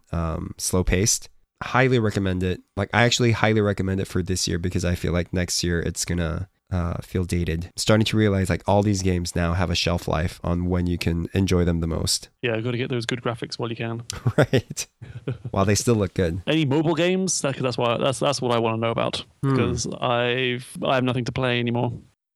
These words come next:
Speaker 1: I do have
Speaker 2: Which
Speaker 1: one.
Speaker 2: is sad.
Speaker 1: Have you
Speaker 2: Yes.
Speaker 1: played Hoplite?
Speaker 2: No, I have not.
Speaker 1: Hoplite, that's spelled H O P L I T E.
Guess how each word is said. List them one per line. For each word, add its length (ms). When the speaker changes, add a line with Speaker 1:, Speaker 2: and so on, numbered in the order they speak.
Speaker 1:
I 80
do 240
have 280
Speaker 2:
Which 100
Speaker 1:
one. 60
Speaker 2:
is 100
sad. 260
Speaker 1:
Have 160
you 140
Speaker 2:
Yes. 140
Speaker 1:
played 540
Hoplite? 680
Speaker 2:
No, 200
I 80
have 140
not. 260
Speaker 1:
Hoplite, 360
that's 220
spelled 420
H 260
O 140
P 480
L 200
I 180
T 180
E. 240